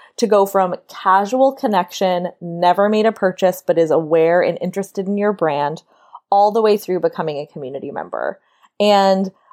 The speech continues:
we like to call this the relationship cycle because actually the best way to get new customers is to have happy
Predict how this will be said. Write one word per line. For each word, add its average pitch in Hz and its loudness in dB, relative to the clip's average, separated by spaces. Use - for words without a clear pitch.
we 214 0
like 262 0
to 311 -4
call 226 0
this 208 -4
the 185 0
relationship 196 -2
cycle 170 2
because 175 0
actually 214 0
the 190 -2
best 220 0
way 180 2
to 208 -2
get 160 0
new 165 -2
customers 339 -2
is 269 2
to 254 0
have 226 2
happy 202 -2